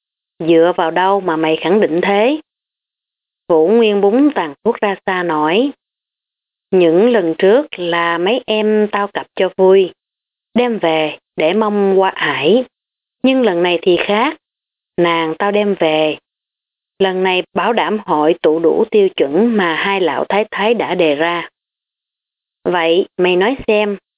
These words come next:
nàng của mày đang làm việc ở đâu, bao nhiêu tuổi, mà mày dám chắc như thế?" Vũ Nguyên mơ màng.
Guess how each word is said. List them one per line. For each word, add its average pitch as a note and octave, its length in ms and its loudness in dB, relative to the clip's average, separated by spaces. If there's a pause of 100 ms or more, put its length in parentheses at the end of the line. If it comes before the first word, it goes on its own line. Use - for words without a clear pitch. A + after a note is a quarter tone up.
(240)
nàng F3+ 220 0
của A3 100 -4
mày G3+ 280 0
đang G#3 220 -4
làm E3+ 240 -2
việc D#3+ 160 0
ở D#3+ 180 -4
đâu, G3+ 320 -2 (180)
bao G3 160 -4
nhiêu G#3+ 240 2
tuổi, D#3+ 380 0 (680)
mà F#3 200 0
mày F#3 240 0
dám B3 240 -2
chắc D#4+ 200 -2
như B3 120 4
thế?" A#3+ 400 0 (1200)
Vũ E3 180 2
Nguyên G#3+ 320 2
mơ G3 140 2
màng. D#3+ 380 -2